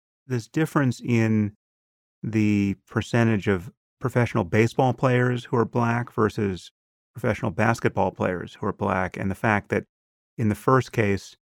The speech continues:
that this organ of liberal ethical omniscience, Vox, determined that this had to be the result of racial bias in Major League Baseball,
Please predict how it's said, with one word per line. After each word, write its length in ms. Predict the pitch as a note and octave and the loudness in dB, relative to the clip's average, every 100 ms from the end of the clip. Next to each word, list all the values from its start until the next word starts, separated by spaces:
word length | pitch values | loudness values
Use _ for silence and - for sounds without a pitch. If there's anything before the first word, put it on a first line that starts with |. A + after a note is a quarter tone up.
| _ _ _ _ | _ _ _ _
that 320 | - G2+ G2+ A#2+ | -4 -2 -2 -4
this 160 | G#2+ | -4
organ 420 | B2+ A2 G#2 G#2 | 2 2 4 2
of 300 | F#2+ F2+ E2+ - _ _ _ | 2 -2 -6 -16 _ _ _
liberal 540 | A#2+ A2+ G2+ G#2 G2 | -2 0 4 4 2
ethical 480 | A2+ G#2 A2 G#2 G2 | -2 -2 -2 0 0
omniscience, 640 | G#2 G2+ G#2+ G#2 G#2+ F2 - | 2 2 2 2 -2 -4 -6
Vox, 640 | A#2 G2+ G#2 G2+ - - _ _ _ _ _ - | -2 2 4 2 -2 -18 _ _ _ _ _ -6
determined 560 | A#2 A#2 A2 G#2+ G2+ | -2 2 4 4 2
that 200 | G2+ G#2+ | 0 0
this 180 | A2 G#2 | -4 -6
had 280 | - A#2+ A2+ | -2 0 2
to 80 | A2 | 0
be 400 | G#2+ G2+ F#2+ F2+ | 2 2 0 -4
the 120 | A2 | -4
result 480 | G2 F#2+ G2+ G2+ F#2+ | -4 0 4 2 2
of 220 | G2+ F2+ | -4 -4
racial 360 | F#2 G#2 G2+ A2 | 0 2 2 0
bias 540 | F2+ A#2 B2 G2+ F2+ - _ _ | 2 4 4 2 -2 -10 _ _
in 140 | A2+ G2+ | -6 -2
Major 260 | G#2 G#2 | 0 -2
League 200 | G2 G2 | -4 -2
Baseball, 520 | E2+ A#2+ A#2 G#2+ G2+ | 0 0 2 0 0